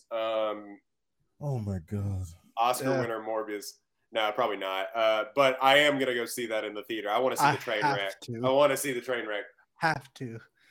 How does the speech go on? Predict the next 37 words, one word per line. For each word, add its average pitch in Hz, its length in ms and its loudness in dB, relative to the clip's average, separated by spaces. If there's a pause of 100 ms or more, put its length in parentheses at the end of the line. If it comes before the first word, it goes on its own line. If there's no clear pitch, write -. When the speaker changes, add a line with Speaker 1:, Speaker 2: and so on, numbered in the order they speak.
(300)
Speaker 1:
They're 143 120 4
Speaker 3:
We're 165 120 12
Speaker 1:
having 190 180 8
Speaker 3:
also 165 200 6 (100)
Speaker 1:
D - 60 -2
Js 135 340 0
in 120 80 -4
the 117 80 -8
theater. 110 340 -4 (1600)
Speaker 3:
I 160 140 8
don't 185 120 2
know 180 120 4
if 143 100 -2
we're 175 80 0
gonna 175 160 0
do 160 140 2
it 165 40 4
on 160 120 4
the 139 60 0
Speaker 2:
Mm. 131 60 -6
Speaker 3:
pod, 147 340 2
but 143 120 0
I 143 80 4
know 147 600 -2
I'm 147 160 -2
gonna 143 220 0
go 139 140 0
see 143 320 -6
Everything 135 420 -4
Everywhere 127 380 -4
All 127 180 -2
at 131 100 -8
Once. 127 300 -6
I'm 135 140 -6
hearing 131 280 -2
Speaker 1:
I, 143 40 6
I - 20 8